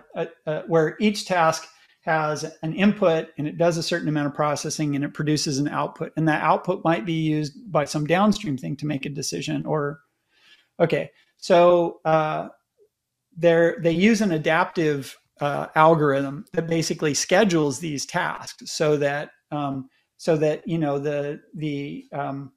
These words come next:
downstream tasks run when their inputs are available and soon enough that you get their output in time to make the decision that you need,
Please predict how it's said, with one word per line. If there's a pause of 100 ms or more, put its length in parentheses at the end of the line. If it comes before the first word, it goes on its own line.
(340)
downstream
tasks
run
when
their
inputs
are
available
and
soon
enough
that
you
get
their
output
in
time
to
make
the
decision
that
you
need,